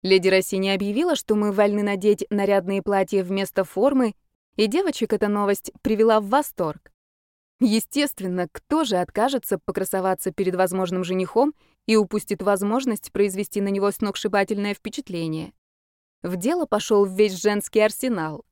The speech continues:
Весь этаж общежития благоухал духами, шипели щипцы для завивки, шуршали юбки, то и дело из-под дверей комнат вырывались клубы пара, когда кто-то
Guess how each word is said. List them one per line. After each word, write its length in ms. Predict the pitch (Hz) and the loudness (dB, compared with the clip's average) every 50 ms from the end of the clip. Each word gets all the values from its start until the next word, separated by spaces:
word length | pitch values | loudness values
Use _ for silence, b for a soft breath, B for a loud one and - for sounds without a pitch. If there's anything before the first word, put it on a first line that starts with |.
| b b b b b b b b b | b b b b b b b b b
Весь 340 | 180 170 185 180 165 - 180 | 0 2 4 4 2 0 -2
этаж 300 | - - 180 170 - 190 | 0 2 2 2 2 0
общежития 760 | 175 - - 185 170 202 294 320 - 269 240 220 214 208 208 _ _ _ - | -4 -2 -2 -2 0 0 -2 -2 0 2 2 2 2 0 -4 _ _ _ -4
благоухал 640 | 175 202 214 208 220 226 226 233 - 339 381 349 226 | 2 2 4 6 6 6 6 6 4 2 0 0 0
духами, 680 | 170 165 170 - - 190 196 233 269 254 240 214 - b b b b b b b | 0 0 -2 0 0 0 2 2 2 2 0 -2 -4 b b b b b b b
шипели 500 | b - - 233 214 - 294 349 339 269 | b -4 -2 0 0 0 0 0 2 0
щипцы 400 | - - - 185 - - - 202 | 0 -2 -6 -8 -6 -6 -4 -4
для 180 | 175 180 185 185 | -2 0 -2 0
завивки, 680 | 170 185 185 185 175 226 302 302 - - 233 226 196 - _ - | 2 4 4 4 4 0 -2 -2 -2 -2 0 0 0 -2 _ -8
шуршали 520 | - - 208 196 - - 196 185 185 185 | -2 0 0 0 0 -2 -2 -2 0 0
юбки, 580 | 190 190 175 185 262 330 - - - 240 214 - _ _ | -2 -2 -2 -2 -2 -2 -2 -2 -2 -2 -2 -4 _ _
то 100 | - 247 | 0 2
и 120 | 220 214 202 | 2 2 2
дело 220 | 185 208 202 202 | 2 2 2 4
из-под 360 | 196 202 - - - 202 180 | 4 2 0 -2 -6 -6 -4
дверей 260 | 175 208 202 208 196 196 | -4 0 2 2 2 4
комнат 400 | - 240 302 302 254 208 - 196 | 4 2 2 2 0 -2 -2 -2
вырывались 500 | 196 190 185 185 185 185 190 180 - - | -2 -2 0 2 2 2 0 0 -4 -4
клубы 320 | - 196 190 175 190 185 | -4 -2 2 2 2 2
пара, 380 | - 208 226 269 285 240 196 - _ - | 2 2 0 2 2 0 -2 -4 _ -2
когда 260 | 208 190 180 202 190 | -2 0 0 0 -2
кто-то 340 | - - 202 185 - 196 | 0 0 -2 0 0 -2